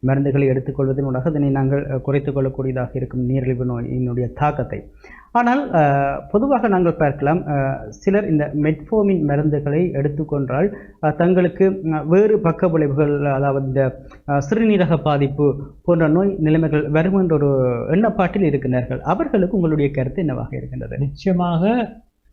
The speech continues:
Speaker 2: மெட்ஃபார்மினால் ச-, சிறுநீரக பாதிப்பு ஏற்படுவதில்லை. அது உறுதியாக தெரிவிக்க, தெரிவிக்க முடியும். உண்மையாக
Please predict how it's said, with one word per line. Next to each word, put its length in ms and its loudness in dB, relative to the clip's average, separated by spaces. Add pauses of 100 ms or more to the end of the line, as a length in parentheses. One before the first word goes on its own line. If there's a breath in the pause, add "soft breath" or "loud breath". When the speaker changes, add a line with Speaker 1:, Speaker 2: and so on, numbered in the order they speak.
Speaker 2:
மெட்ஃபார்மினால் 680 0 (180)
ச-, 280 2
சிறுநீரக 460 0
பாதிப்பு 320 0
ஏற்படுவதில்லை. 520 0
அது 240 -2
உறுதியாக 420 0
தெரிவிக்க, 500 -6
தெரிவிக்க 480 -6
முடியும். 300 -4 (680)
உண்மையாக 760 2